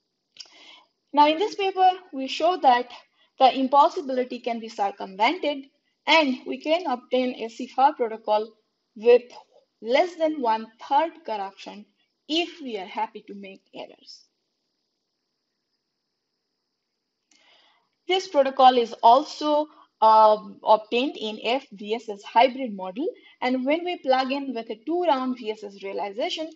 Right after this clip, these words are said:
which is also a contribution from this paper, then we get a three-round statistical protocol with one-third, uh,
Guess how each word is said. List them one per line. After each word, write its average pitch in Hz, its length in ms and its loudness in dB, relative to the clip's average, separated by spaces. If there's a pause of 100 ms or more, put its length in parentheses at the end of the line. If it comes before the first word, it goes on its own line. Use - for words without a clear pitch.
(260)
which 311 180 -12
is 320 220 -10
also 294 400 0
a 240 100 0
contribution 247 680 -10
from 202 200 -12
this 196 180 -16
paper, 294 380 -4 (360)
then 285 380 0 (180)
we 226 140 -12
get 277 280 -4
a 240 140 -4 (160)
three-round 214 800 -2 (840)
statistical 262 840 -8
protocol 247 560 -6 (260)
with 247 240 -2 (120)
one-third, 202 680 -4 (360)
uh, 196 320 -8